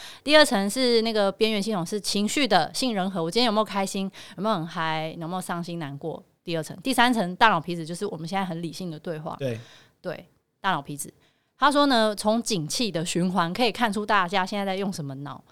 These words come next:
Speaker 2: 哦哟。
Speaker 1: 对，他说景气不好的时候啊，你就看那种油炸物，然后恐怖电影，哦，或者是色情行业、赌博，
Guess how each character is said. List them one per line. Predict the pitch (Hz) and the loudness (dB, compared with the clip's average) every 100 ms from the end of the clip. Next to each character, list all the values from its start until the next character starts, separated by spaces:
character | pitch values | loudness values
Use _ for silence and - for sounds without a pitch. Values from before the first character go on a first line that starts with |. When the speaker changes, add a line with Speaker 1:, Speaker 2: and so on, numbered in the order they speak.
| _ | _
Speaker 2:
哦 | 107 | -6
哟。 | 131 156 _ | -6 -6 _
Speaker 1:
对， | - 262 | 6 6
他 | 202 311 | 8 6
说 | 339 | 4
景 | - 175 | 0 -4
气 | - 269 | -2 -4
不 | - | -2
好 | 220 165 | 0 0
的 | 151 | -2
时 | - 165 | -4 -6
候 | 170 208 | 0 2
啊， | 165 156 151 - _ _ | 2 0 -4 -12 _ _
你 | 170 | -6
就 | 190 226 | 0 0
看 | 240 226 | 4 4
那 | 214 | 4
种 | 202 151 | -2 -4
油 | 156 147 | -6 -4
炸 | - 175 | 0 2
物， | 156 175 143 143 _ | 2 -4 -6 -12 _
然 | 156 | -12
后 | 170 185 160 - - - _ | -4 -2 -2 -4 -16 -20 _
恐 | 185 165 | -6 -2
怖 | |
电 | 214 220 180 | 0 2 0
影， | 147 - - _ _ | -4 -12 -20 _ _
哦， | - 156 160 | -16 -16 -8
或 | 214 | -4
者 | 180 | -4
是 | 196 202 | -4 -2
色 | - 214 | 0 0
情 | 170 | 0
行 | 160 147 | -4 -6
业、 | 170 180 147 175 _ | -4 -4 -4 -10 _
赌 | 196 160 | -6 -4
博， | 170 147 143 | -2 -2 -4